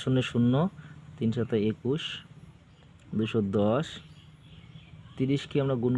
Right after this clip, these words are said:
করি আট দ্বারা, আট শূন্য শূন্য, তিন আটা চব্বিশ, দুশো চল্লিশ। এক্ষেত্রে এই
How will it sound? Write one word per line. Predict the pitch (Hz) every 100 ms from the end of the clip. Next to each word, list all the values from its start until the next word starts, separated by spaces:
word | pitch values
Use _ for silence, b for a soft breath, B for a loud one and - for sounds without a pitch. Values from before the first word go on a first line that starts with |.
| 127
করি | 127 - 110
আট | 110 95
দ্বারা, | 107 110 143 180 - - - - - 107
আট | 117 -
শূন্য | 123 123 -
শূন্য, | 120 123 135
তিন | 113 107
আটা | 104 127 -
চব্বিশ, | 98 85 85 - - - - - - - - - - - - - - -
দুশো | 120 123 135
চল্লিশ। | 117 98 107
এক্ষেত্রে | 131 151 - 147 156 -
এই | -